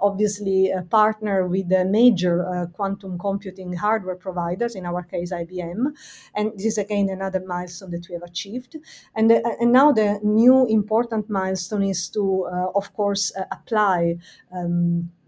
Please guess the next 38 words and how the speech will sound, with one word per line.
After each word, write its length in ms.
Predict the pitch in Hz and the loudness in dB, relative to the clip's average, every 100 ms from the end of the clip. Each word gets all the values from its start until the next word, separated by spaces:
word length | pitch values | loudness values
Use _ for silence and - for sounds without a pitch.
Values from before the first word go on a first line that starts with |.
| 190 - | -8 0
our, 360 | 196 185 196 | 2 2 0
our 260 | 196 185 185 | 0 2 0
algorithms 760 | 185 196 190 190 180 180 175 175 | 0 0 0 -2 -4 -2 -2 -2
and 120 | 196 185 | -4 -6
discovery, 720 | 180 - 196 175 175 175 180 | -6 -2 -2 0 -2 -2 -4
uh, 140 | 180 175 | -6 -8
to 120 | 208 | -2
life 240 | 196 185 | -2 0
sciences. 720 | 180 - 165 196 262 269 302 - | -4 -6 -4 0 0 0 -2 -2
And 140 | 208 | -2
for 140 | 202 208 | 0 -2
this, 360 | 214 294 302 - | 0 0 0 -4
we 120 | 202 | -2
have 160 | 196 190 | 0 0
recently 580 | 240 214 202 202 196 196 | 0 0 -2 -2 -4 -4
been 180 | 180 208 | -2 0
awarded, 600 | 196 190 190 190 180 180 - | 0 2 2 2 0 -4 -4
um, 260 | 180 175 180 - - - - | 0 0 0 -6 -20 -20 -12
um, 500 | 185 175 - 190 - - | -10 -10 -14 -20 -20 -12
multi-million, 760 | 196 220 247 208 240 220 170 175 | -2 0 2 4 4 4 2 0
uh, 540 | 175 170 170 170 185 | -2 -4 -2 -2 -2
<laughs> 100 | 202 | -2
program 540 | 208 208 196 185 180 185 175 | 2 4 4 2 0 -2 -4
from, 240 | 196 190 185 | -6 -6 0
by 220 | 190 185 | 0 0
Wellcome 440 | 185 190 - 196 | 0 0 -2 -4
Leap. 400 | 190 208 285 - - | -4 -2 -2 -4 -10
Uh, 220 | 190 185 - | -8 -8 -6
and, 160 | 190 202 | -6 -2
and 120 | 202 | -2
this 160 | 214 208 | -2 -2
is 140 | 202 | -6
something 320 | 190 196 190 | -6 -8 -10
that 180 | 180 175 | -14 -12
we 80 | 196 | -6
are 80 | 180 | -6
starting 480 | - 214 220 226 196 | -4 -4 -4 -4 -8
to, 240 | 190 185 | -6 -10